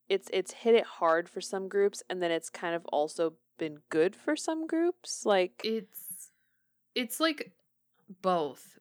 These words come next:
Speaker 2: because, like, the
Speaker 1: Yeah.
Speaker 2: groups that haven't been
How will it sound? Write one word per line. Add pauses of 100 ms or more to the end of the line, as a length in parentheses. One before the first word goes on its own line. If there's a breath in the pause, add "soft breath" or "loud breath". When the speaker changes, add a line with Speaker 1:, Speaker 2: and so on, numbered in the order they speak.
Speaker 2:
because,
like,
the
Speaker 1:
Yeah.
Speaker 2:
groups
that
haven't
been